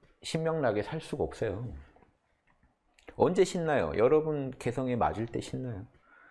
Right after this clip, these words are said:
여러분 꼬라지랑 맞는 일 할 때 신나요. 음. 이 본성대로 사는 게 모든 중생들의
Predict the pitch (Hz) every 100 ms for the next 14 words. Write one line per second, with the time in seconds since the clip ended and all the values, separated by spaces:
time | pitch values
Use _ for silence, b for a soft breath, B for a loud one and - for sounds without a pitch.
0 | b b 101 123 180 175 175 196 196 185
1 | 175 165 180 139 165 165 156 151 156 -
2 | 170 156 104 127 120 _ _ _ b b
3 | b b b - 95 90 85 _ _ -
4 | b b b b _ _ _ _ - -
5 | - _ - 139 170 139 - 156 180 180
6 | 175 160 175 180 170 151 135 180 165 117
7 | 117 139 135 123 104